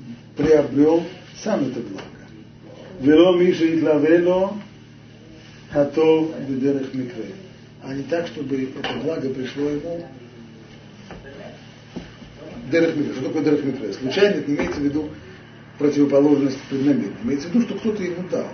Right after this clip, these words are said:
Мог бы не дать, но захотел и дал. Тогда это будет хорошо. Как, э, старая известная, э,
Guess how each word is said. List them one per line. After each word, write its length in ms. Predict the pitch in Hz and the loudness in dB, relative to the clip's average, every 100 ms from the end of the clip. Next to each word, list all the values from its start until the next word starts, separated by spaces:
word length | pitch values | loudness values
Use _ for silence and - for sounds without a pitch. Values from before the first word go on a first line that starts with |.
| 110 | -10
Мог 120 | 131 | -6
бы 120 | 139 170 | -6 -4
не 120 | 190 | 0
дать, 220 | 285 240 - | 0 -2 -6
но 80 | - - - 143 | -10 -10 -16 -16
захотел 380 | - 147 233 | -14 -8 -4
и 100 | 190 | -4
дал. 1500 | 120 107 101 120 - - - - - - - - - 85 85 85 - - - - | -6 -8 -14 -16 -16 -18 -20 -20 -20 -20 -18 -14 -8 6 6 6 -2 -10 -12 -6
Тогда 240 | 127 240 | 6 6
это 160 | 254 202 | 6 4
будет 240 | 202 190 | 6 6
хорошо. 320 | 190 180 143 - - | 6 2 2 -8 -10
Как, 120 | 127 120 - | -12 -10 -10
э, 120 | 120 113 101 - - - - - - - - - - - - - - - | -8 -8 -10 -14 -14 -14 -16 -16 -16 -16 -16 -16 -14 -14 -16 -16 -14 0
старая 400 | 185 180 170 156 | 4 6 6 6
известная, 640 | 139 160 160 156 147 127 | 6 6 4 4 2 2
э, 500 | 120 113 117 113 233 | -2 -6 -6 -4 -4